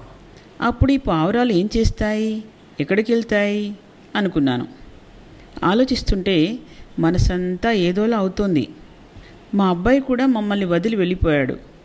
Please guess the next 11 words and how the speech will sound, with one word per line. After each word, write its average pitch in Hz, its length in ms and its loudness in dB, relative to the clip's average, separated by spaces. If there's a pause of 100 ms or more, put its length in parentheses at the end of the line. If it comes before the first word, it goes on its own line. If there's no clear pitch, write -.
(680)
పంతొమ్మిదేళ్ళు 226 760 0
రాగానే 196 680 2 (720)
ఆస్ట్రేలియాలోని 240 720 2
ఒక 190 140 0
యూనివర్సిటీలో 196 720 0 (160)
ఎంబీఏ 226 400 2
అడ్మిషన్ 190 360 -2
సంపాదించాడు. 143 720 0 (880)
స్కాలర్‌షిప్ 185 640 0
కూడా 233 200 0
వస్తుంది. 147 500 0